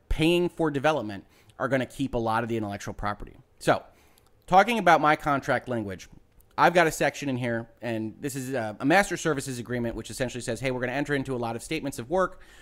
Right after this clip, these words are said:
where you're gonna make stuff for us, and we're gonna be able to do that over a course of period of time so that we can just continue this relationship, uh, over that period of time."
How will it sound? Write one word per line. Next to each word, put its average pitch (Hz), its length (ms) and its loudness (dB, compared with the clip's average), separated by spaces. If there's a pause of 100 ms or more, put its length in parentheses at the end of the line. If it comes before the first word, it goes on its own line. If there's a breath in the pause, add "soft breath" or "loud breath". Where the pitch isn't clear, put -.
(180 loud breath)
where 165 120 4
you're 185 100 8
gonna 160 160 8
make 139 260 4
stuff - 360 -2
for 123 240 0
us, - 180 -8
and 120 140 -6
we're 117 80 -4
gonna 120 140 -2
be 120 140 -4
able 120 180 -2
to 120 100 -10
do 131 160 -2
that 123 180 2
over 113 160 -2
a 104 60 -8
course 117 260 -6
of 98 80 -14
period 107 200 -6
of 101 60 -10
time 190 240 0
so 147 120 -6
that 135 60 -4
we 135 100 -4
can 123 160 -4
just 127 160 -6
continue 131 400 -4
this 117 180 -8
relationship, 110 600 -6 (480 loud breath)
uh, 110 160 -2
over 175 240 8
that 143 180 4
period 127 220 -4
of 117 60 -8
time." 117 280 -2